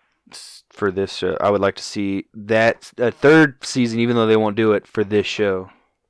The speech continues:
Speaker 2: uh, or styled after this killer, which I'll get to. For
Speaker 1: Oh, okay. Oh, that's what you're, okay.
Speaker 2: <laughs> I
Speaker 1: My
Speaker 2: was
Speaker 1: bad. I, I hate to burst your bubble. I don't think it's coming back
Speaker 2: I
Speaker 1: anytime
Speaker 2: know.
Speaker 1: soon.
Speaker 2: I know. We talked about that off
Speaker 1: Mindhunter
Speaker 2: air.
Speaker 1: is such a good show,
Speaker 2: It was
Speaker 1: man.
Speaker 2: fucking amazing. It was, like, one of the best shows that Netflix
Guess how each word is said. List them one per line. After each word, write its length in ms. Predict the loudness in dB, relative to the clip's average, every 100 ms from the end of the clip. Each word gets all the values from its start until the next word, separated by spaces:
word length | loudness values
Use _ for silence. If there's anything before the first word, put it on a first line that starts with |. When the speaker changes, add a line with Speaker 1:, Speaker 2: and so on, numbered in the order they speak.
| _
Speaker 2:
uh, 140 | -4 0
or 200 | 0 -2
styled 420 | -6 0 2 2
after 160 | 0 -2
this 220 | -4 -4
killer, 340 | -4 -2 -4 -8
which 160 | -10 -10
I'll 160 | -10 -14 _ _ _ _ _ _ -16
get 160 | -14
to. 220 | -12 -14 -12
For 80 | -6
Speaker 1:
Oh, 140 | -6 -4
okay. 220 | -8 -10 -14 -12 -10 -4
Oh, 160 | -2
that's 240 | -2 -4 -4
what 180 | -6 -6
you're, 160 | -6
okay. 300 | -6 -6 -10 -10
Speaker 2:
<laughs> 80 | -4
I 60 |
Speaker 1:
My 60 | -2
Speaker 2:
was 120 | -2
Speaker 1:
bad. 80 | -6 -14 -20 -20 -20 -2 0 0 -4
I, 120 | -4
I 40 | -2
hate 140 | -4
to 60 | -4
burst 220 | -6 -6
your 60 | -8
bubble. 220 | -6 -4
I 100 | -4
don't 140 | -6 -10
think 300 | -16 -16 -20
it's 140 | -14
coming 240 | -10 -8
back 200 | -8 -10
Speaker 2:
I 80 | -10
Speaker 1:
anytime 260 | -12 -10 -12
Speaker 2:
know. 40 |
Speaker 1:
soon. 320 | -12 -12 -10 -8
Speaker 2:
I 120 | -10
know. 160 | -8
We 100 | -8
talked 280 | -8 -10 -10
about 200 | -10 -10
that 200 | -6 -6
off 120 | -4 -2
Speaker 1:
Mindhunter 200 | -2 -2
Speaker 2:
air. 140 | -4
Speaker 1:
is 80 | -6
such 300 | -10 -12 -10
a 20 |
good 180 | -12 -12
show, 280 | -10 -10 -4
Speaker 2:
It 60 | 0
was 240 | 0 0
Speaker 1:
man. 60 | -2
Speaker 2:
fucking 300 | -4 -4 -8
amazing. 520 | -8 -8 -10 -10 -10
It 60 | -6
was, 120 | -2
like, 140 | -2
one 140 | -2 -4
of 40 |
the 60 | 0
best 220 | 0 0
shows 240 | 0 0
that 200 | 2 -2
Netflix 500 | -2 -8 -4 -6 -6